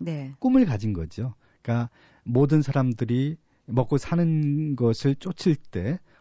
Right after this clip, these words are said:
Speaker 2: 어떻게 하면 더 멀리, 더 높이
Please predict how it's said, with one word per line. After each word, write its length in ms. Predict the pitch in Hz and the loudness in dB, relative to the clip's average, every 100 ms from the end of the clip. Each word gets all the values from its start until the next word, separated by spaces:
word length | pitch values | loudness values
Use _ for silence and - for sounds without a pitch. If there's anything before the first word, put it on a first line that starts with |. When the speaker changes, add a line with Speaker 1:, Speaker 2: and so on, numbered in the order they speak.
| _ | _
Speaker 2:
어떻게 340 | 120 - - | -4 -2 0
하면 280 | 110 127 175 - - _ | 2 2 0 -6 -20 _
더 220 | - 120 | 0 2
멀리, 580 | 123 110 101 98 135 214 - - _ _ | 4 2 2 2 2 0 -6 -20 _ _
더 140 | - 131 | -2 2
높이 600 | 117 - - 117 127 | 2 0 -8 -4 -4